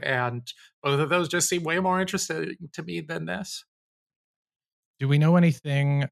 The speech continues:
Speaker 2: about how, uh, uh, Engage, uh, might actually be differentiating itself in terms of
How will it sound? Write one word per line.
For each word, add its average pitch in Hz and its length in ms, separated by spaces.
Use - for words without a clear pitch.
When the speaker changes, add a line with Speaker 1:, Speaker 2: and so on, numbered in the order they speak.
Speaker 2:
about 120 720
how, 107 640
uh, 107 200
uh, 107 300
Engage, 107 720
uh, 101 340
might 110 260
actually 107 580
be 107 120
differentiating 117 680
itself 131 540
in 110 360
terms 113 220
of 107 120